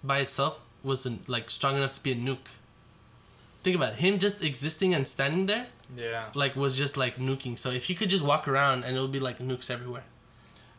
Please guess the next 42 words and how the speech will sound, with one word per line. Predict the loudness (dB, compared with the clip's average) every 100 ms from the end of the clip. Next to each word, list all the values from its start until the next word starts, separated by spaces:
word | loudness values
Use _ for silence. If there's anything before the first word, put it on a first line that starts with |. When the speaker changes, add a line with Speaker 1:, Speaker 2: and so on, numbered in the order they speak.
| -10
Speaker 2:
It |
would | -10 -10
probably | -12 -8 -6 -6
be | -6
somebody | -8 -8 -6 -6
from | -8 -12
the |
Dragon | -10 -6 -6 -6 -8
Ball | -8 -8
verse, | -10 -12 -14
though. | -18 -18 -20 -20 -20 -20 -20 -6
Speaker 1:
Not | 0 2
Saitama? | 2 0 0 -2 -6 -18 -20 -20 -20 -20 -20 -20 -20 -20 -20 -20 -20 -20 -20 -10
Speaker 2:
Everyone | -4 0 0 0
says | 0 -2
Sai-, | 0 0 0
uh, | -2 -4 -6
Goku | -4 -4 -4 -8 -8
beats | -8 -6
Saitama, | -6 -6 -10 -16 -16
though. | -16 -16 -18 -20 -4
Speaker 1:
No, | -2
he | 0
doesn't. | 0 0 0 0 -2 -6 -10
Speaker 2:
I, | -6 -2 -2
everyone | 0 -2 -4
says | -4 -2 -2 0
that. | -2 -2
Every | -2 -4
TikTok | -6 -8 -6 -8 -6
I | -6
see | -6 -8
is | -10 -12 -6
Speaker 1:
It's |
Speaker 2:
just, | -4 0
Speaker 1:
because, | -2 0 0 2
Speaker 2:
it's |
always | 2 0 0 0
Speaker 1:
look, | 2 2 2
Speaker 2:
Goku | -4 -6 -6
over | -4 -2
everyone. | -2 -4 -8 -10